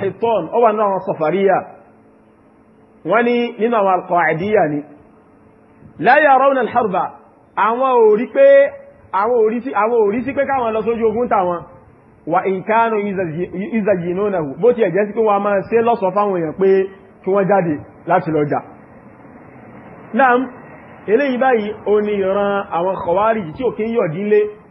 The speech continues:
but àwọn tí wọ́n, wọ́n máa pèpè sí káwọn èèyàn lọ sí kíni o, káwọn èèyàn jáde, kí wọ́n lọ ṣe protest against the government, kí wọ́n lọ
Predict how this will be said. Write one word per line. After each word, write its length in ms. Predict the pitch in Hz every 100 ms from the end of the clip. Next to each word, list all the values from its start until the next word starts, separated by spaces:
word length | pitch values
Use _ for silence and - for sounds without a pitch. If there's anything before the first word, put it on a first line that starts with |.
| -
but 160 | 170 175
àwọn 320 | 190 226 254
tí 100 | -
wọ́n, 280 | 233 233 226 - - -
wọ́n 220 | 180 285
máa 140 | 262 226
pèpè 300 | 208 202 180
sí 120 | 226
káwọn 200 | 240 226
èèyàn 120 | 196
lọ 100 | 196 190
sí 80 | 196
kíni 180 | 208
o, 160 | 190 170 - - - - - -
káwọn 220 | 214 202
èèyàn 200 | 170 180
jáde, 300 | 208 190 175 170 - -
kí 60 |
wọ́n 100 | 185
lọ 60 | 180
ṣe 120 | 165 180
protest 380 | 208 214 208 -
against 280 | 139 185 156
the 60 |
government, 420 | 156 175 175 175 - - - _ _ _ _ _ _ -
kí 60 |
wọ́n 140 | 185
lọ 80 | 196